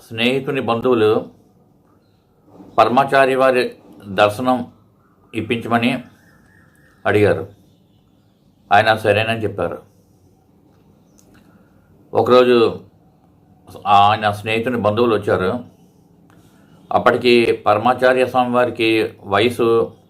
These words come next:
తొంభైల మధ్యలో ఉంది. ఆ కారణంగా రోజుకి గంట సేపు మాత్రమే భక్తులకి దర్శనం ఇస్తుండేవారు.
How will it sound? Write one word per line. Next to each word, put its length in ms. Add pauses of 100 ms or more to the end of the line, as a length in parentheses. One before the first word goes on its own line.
(1040)
తొంభైల 360
మధ్యలో 380
ఉంది. 320 (1600)
ఆ 420
కారణంగా 760 (1120)
రోజుకి 520
గంట 140
సేపు 240
మాత్రమే 380
భక్తులకి 540
దర్శనం 540
ఇస్తుండేవారు. 720